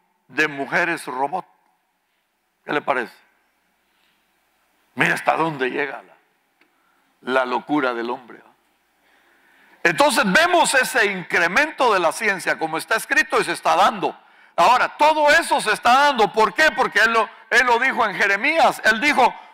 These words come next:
"Yo apresuro mi palabra para ponerla por obra". ¿Y sabe por qué la está apresurando? Porque él quiere llevarse a su iglesia. Por eso Jesucristo dijo: "Cuando veáis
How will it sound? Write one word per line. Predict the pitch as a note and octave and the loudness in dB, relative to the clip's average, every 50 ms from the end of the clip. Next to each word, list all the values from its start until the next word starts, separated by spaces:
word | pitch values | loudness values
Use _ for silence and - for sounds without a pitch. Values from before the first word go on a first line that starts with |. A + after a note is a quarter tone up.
| _ _ _ _ _ _ | _ _ _ _ _ _
"Yo | - C#3+ C#3 C#3 G3+ C#4 D#4+ F4+ F#4+ F#4+ E4+ - A#4+ - - - - - _ _ _ _ _ _ _ - | -16 -14 -10 -4 0 4 4 6 6 6 4 2 -2 -6 -20 -20 -20 -20 _ _ _ _ _ _ _ 0
apresuro | G#3 G#3+ G#3+ G3+ - - - G#3+ F#3+ F#3 F3+ - - - E4+ F#4+ G4+ G4 F4+ E4+ C#4+ | 4 4 4 4 2 0 -2 0 2 2 0 0 -2 2 4 6 6 6 6 4 4
mi | B3 A#3 | 2 0
palabra | F3 - G3+ F#3+ F#3 E3+ D#3 C#3 B2+ G#2+ G2 F#2+ - _ _ _ _ _ _ _ _ _ _ - | 0 2 2 4 4 4 4 4 2 -2 -4 -6 -8 _ _ _ _ _ _ _ _ _ _ -2
para | D3+ D3+ D3 C#3+ D3 | 0 0 0 0 -2
ponerla | D#3+ D3+ D3+ E3+ E3 E3 D#3+ C#3+ | -2 -2 -2 -2 -2 0 -2 -4
por | - D3 C#3 C#3 | -2 -2 -2 0
obra". | C#3+ C3 B2+ C3 | 0 0 0 0
¿Y | D3 | 0
sabe | - C4 C#4 D4+ D4+ A#3+ | 2 2 2 2 2 0
por | B3 A3+ F#3 | -2 -4 -2
qué | - C4+ | 0 0
la | C4+ C4 A#3+ | 2 2 0
está | - - - | 2 0 0
apresurando? | - - A#3 G3+ E3 G3+ G#3 A#3+ C4 B3 G#3+ F#3+ D3+ - - - - _ _ _ - | 0 0 -2 -4 -2 0 2 2 2 2 2 0 0 0 -4 -20 -20 _ _ _ -6
Porque | C3 B2+ B2 G#2+ - - A#2 A2+ A#2+ C3+ D3+ D#3 D#3 | -2 -2 -2 -2 -4 -4 -2 0 0 2 2 2 0
él | D#3+ D#3 D3+ C#3+ C3+ _ _ _ | 0 -2 -4 -8 -12 _ _ _
quiere | G#3 - C#3+ C#3+ C#3+ C#3+ C#3+ C3+ C#3 C#3 C#3 B2+ | -8 -4 -2 0 0 0 0 -2 -2 -4 -4 -4
llevarse | A2+ A2 G#2+ G#2 G2+ A#2+ B2+ C3 B2 A2 - - - A#2 | -6 -6 -6 -2 0 2 2 2 0 -4 -10 -12 -8 -8
a | A2 G#2+ | -8 -8
su | - - A2+ | -8 -10 -12
iglesia. | A2+ A#2 C3+ C3+ B2+ A2 - - - - C#2 _ - - - _ _ _ _ _ _ _ _ _ _ _ _ _ _ _ _ _ _ _ _ _ _ - - - - _ - | -10 -6 -6 -4 -4 -6 -8 -14 -20 -20 -20 _ -20 -20 -20 _ _ _ _ _ _ _ _ _ _ _ _ _ _ _ _ _ _ _ _ _ _ -20 -20 -20 -20 _ -2
Por | F3+ G3 A3+ | 0 2 2
eso | C4+ B3+ - C4 A3+ | 2 2 2 0 0
Jesucristo | G#3+ G3+ D#3+ F#3 G3 - B3+ C4 C4+ - - A#3 A3+ | 0 0 -2 -4 -8 -6 -4 -4 -4 -4 -2 -4 -2
dijo: | B3 C#4 C4+ B3+ A3+ F#3+ - - - - _ _ - | 0 0 0 0 -2 -4 -4 -12 -20 -20 _ _ -2
"Cuando | A#3 A3+ A3+ A3 A3+ A3 G3+ G3 G3+ G#3 G3+ G3+ | 0 2 4 4 4 2 0 0 2 2 4 4
veáis | G3+ G3+ G#3+ B3 D4 F4 F#4 F#4+ G4 G4+ F4+ C#4+ - - | 2 2 4 4 6 6 6 6 4 2 0 -6 -8 -14